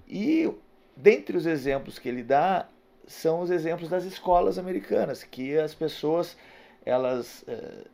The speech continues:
há um, digamos assim, uma, uma má compreensão na estrutura da, das escolas. Por quê? Porque gradativamente uma criança quer ficar,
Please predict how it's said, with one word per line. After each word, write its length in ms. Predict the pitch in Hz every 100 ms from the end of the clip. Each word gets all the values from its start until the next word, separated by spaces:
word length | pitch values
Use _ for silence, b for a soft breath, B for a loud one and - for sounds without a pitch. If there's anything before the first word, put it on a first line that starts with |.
| -
há 140 | 117 147
um, 420 | 151 127 107 101 - -
digamos 260 | 98 117 113
assim, 200 | 120 107 -
uma, 340 | 104 101 95 -
uma 180 | 110 104
má 200 | 110 131
compreensão 1120 | - 165 151 156 147 131 - 147 165 220 71 - -
na 120 | 113
estrutura 680 | - 131 120 - 139 127 107
da, 200 | 104 98
das 200 | 98 101
escolas. 500 | 98 - 139 165 143
Por 180 | 139 -
quê? 220 | 123 - B B B -
Porque 260 | - 123
gradativamente 1200 | 120 - 143 - 233 180 165 147 127 135 185 190 160
uma 140 | 143
criança 600 | 135 131 123 127 147 165 156
quer 300 | - 135 139
ficar, 300 | 151 143